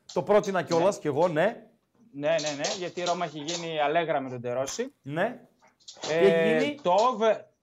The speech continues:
Speaker 2: Αλέγρα, αλέγρα.
Speaker 1: Ποια
Speaker 2: Δεν
Speaker 1: είναι
Speaker 2: είναι
Speaker 1: αυτή η,
Speaker 2: σφιχτή
Speaker 1: η
Speaker 2: του
Speaker 1: αλέγρα,
Speaker 2: Μουρίνιο.
Speaker 1: ποια είναι;
Speaker 2: Έτσι, ε, παίζει πιο επιθετικά, παίζει πιο ευχάριστα.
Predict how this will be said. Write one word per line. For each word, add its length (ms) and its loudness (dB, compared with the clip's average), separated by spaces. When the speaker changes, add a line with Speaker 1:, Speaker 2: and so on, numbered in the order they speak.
Speaker 2:
Αλέγρα, 480 0
αλέγρα. 480 -2
Speaker 1:
Ποια 140 -20
Speaker 2:
Δεν 160 2
Speaker 1:
είναι 80 0
Speaker 2:
είναι 100 0
Speaker 1:
αυτή 120 -2
η, 20 0
Speaker 2:
σφιχτή 180 2
Speaker 1:
η 60 0
Speaker 2:
του 60 4
Speaker 1:
αλέγρα, 260 2
Speaker 2:
Μουρίνιο. 160 0
Speaker 1:
ποια 120 2
είναι; 400 -4
Speaker 2:
Έτσι, 520 -2
ε, 200 -4
παίζει 320 2
πιο 140 0
επιθετικά, 640 -4
παίζει 260 -6
πιο 200 -6
ευχάριστα. 640 -4